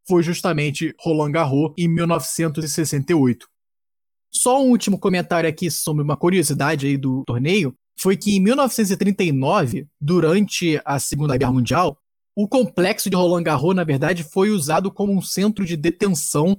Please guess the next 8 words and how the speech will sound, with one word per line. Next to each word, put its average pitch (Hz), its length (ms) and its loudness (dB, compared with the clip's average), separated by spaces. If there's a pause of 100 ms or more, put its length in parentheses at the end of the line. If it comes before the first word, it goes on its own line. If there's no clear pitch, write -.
para 175 960 2
pessoas 202 960 0
indesejáveis, 175 1040 0
que - 80 -10
seriam 180 460 0
aí 147 280 2 (240)
húngaros, 190 760 4
russos, 185 1080 0